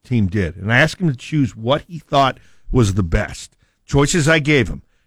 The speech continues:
nineteen assists for the, for the career, uh, the, excuse me, the season high mark. So that they had it one time against Texas A and M.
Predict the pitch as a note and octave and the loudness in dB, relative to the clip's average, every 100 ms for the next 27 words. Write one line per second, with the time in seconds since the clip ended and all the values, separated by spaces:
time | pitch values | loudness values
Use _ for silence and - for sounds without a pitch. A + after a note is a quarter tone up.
0 | - A2+ D3 G3+ - G#3 G3 D3 - D3+ | -4 2 2 2 -4 -2 0 0 -2 -2
1 | G#2 F#2 - - _ C3+ A#2 - - - | -2 -4 -10 -16 _ -2 -2 -2 -6 -8
2 | A#2+ A#2+ - C#3 C3+ D3 - B2+ A2 - | -4 -4 -4 0 4 4 2 2 0 2
3 | B2+ F#2+ - D#3+ E3 C#3+ B2 C3 A#2 A2+ | 0 0 -4 -4 0 2 2 2 2 2
4 | - _ _ _ A#2 A#2 D#2+ - - G#2+ | -2 _ _ _ 0 0 0 -6 -8 -4
5 | A#2 C3 A#2+ B2+ A#2+ A#2+ C3 B2+ B2 A2+ | -2 0 2 4 2 2 0 2 2 2
6 | A2+ - A#2 G#2+ G#2 - F#2+ F#2+ F#2 D#2+ | 0 -2 -6 -8 -10 -10 -4 -2 -4 -6